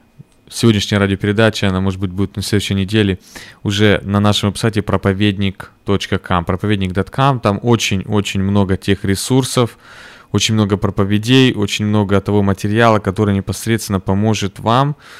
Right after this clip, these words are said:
в вашем духовном росте. То есть, если человек, у человека родилось желание измениться,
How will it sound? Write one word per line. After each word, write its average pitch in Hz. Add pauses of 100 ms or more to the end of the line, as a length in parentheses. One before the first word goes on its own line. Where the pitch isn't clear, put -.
(140)
в 95
вашем 107
духовном 98 (100)
росте. 101
То 107
есть, 104
если 107
человек, 123 (100)
у 110
человека 110
родилось 101
желание 101
измениться, 131